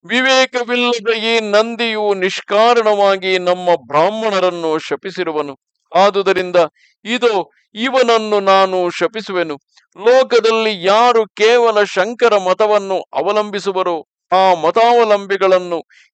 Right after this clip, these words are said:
ಯಾರು ಅನುಸರಿಸುವರೋ, ಅವರೆಲ್ಲರೂ ವೇದ ವಿರುದ್ಧ ಕರ್ಮಗಳಲ್ಲಿಯೇ ಪ್ರವರ್ತಿಸುತ್ತಾ ಪಾಷಂಡಿಗಳೆನಿಸಿಕೊಳ್ಳಲಿ. ಮತ್ತು ಅವರು ಆಚಾರಹೀನರಾಗಿ ಮೂಢ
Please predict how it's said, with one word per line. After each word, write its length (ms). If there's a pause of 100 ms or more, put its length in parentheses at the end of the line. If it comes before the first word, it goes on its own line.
ಯಾರು 420 (140)
ಅನುಸರಿಸುವರೋ, 840 (460)
ಅವರೆಲ್ಲರೂ 680 (180)
ವೇದ 360 (100)
ವಿರುದ್ಧ 440 (140)
ಕರ್ಮಗಳಲ್ಲಿಯೇ 840 (100)
ಪ್ರವರ್ತಿಸುತ್ತಾ 840 (460)
ಪಾಷಂಡಿಗಳೆನಿಸಿಕೊಳ್ಳಲಿ. 1400 (460)
ಮತ್ತು 340 (160)
ಅವರು 340 (180)
ಆಚಾರಹೀನರಾಗಿ 1200 (400)
ಮೂಢ 320